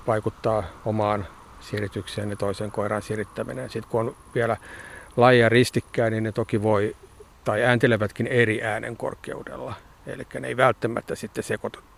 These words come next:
sekoita taas toisiinsa. Että jokaisella on tavallaan semmoinen, semmoinen oma maailmansa voi olla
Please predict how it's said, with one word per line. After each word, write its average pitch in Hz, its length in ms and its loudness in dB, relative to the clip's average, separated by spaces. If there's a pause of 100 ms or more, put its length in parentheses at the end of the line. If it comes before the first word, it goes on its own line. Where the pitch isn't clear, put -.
sekoita 120 340 -4
taas 113 280 -4
toisiinsa. 117 680 0 (520)
Että - 200 -8
jokaisella 104 480 -2
on - 60 -8
tavallaan 110 420 -4
semmoinen, 69 420 -8 (840)
semmoinen 139 440 -6
oma 120 200 4
maailmansa 113 640 6
voi - 180 -12
olla - 160 -8